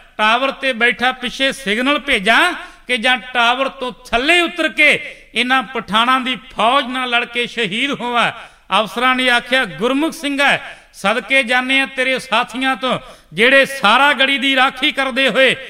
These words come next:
ਮਰਦਾਂ ਦੀ ਤਰ੍ਹਾਂ ਵੈਰੀ ਨਾਲ ਲੜ ਕੇ ਸ਼ਹੀਦ ਹੋਏ। ਗੁਰਮੁਖ ਸਿੰਘਾ, ਤੇਰੇ ਸਾਥੀ ਸ਼ਹੀਦ ਹੋ ਗਏ,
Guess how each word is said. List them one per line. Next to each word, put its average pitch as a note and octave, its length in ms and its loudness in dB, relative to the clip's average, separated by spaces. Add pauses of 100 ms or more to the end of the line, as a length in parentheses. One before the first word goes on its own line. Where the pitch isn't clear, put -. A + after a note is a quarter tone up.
(260)
ਮਰਦਾਂ A3+ 500 2
ਦੀ C4 120 -2
ਤਰ੍ਹਾਂ C4 320 -4
ਵੈਰੀ A#3+ 280 2
ਨਾਲ B3 220 -4
ਲੜ A#3+ 160 0
ਕੇ B3 200 -6
ਸ਼ਹੀਦ A#3 460 -4
ਹੋਏ। A3+ 300 0 (340)
ਗੁਰਮੁਖ A3 380 -2
ਸਿੰਘਾ, C#4 480 2 (360)
ਤੇਰੇ B3 220 0
ਸਾਥੀ A3+ 500 -2
ਸ਼ਹੀਦ A#3 440 -4
ਹੋ B3+ 140 0
ਗਏ, A3+ 240 2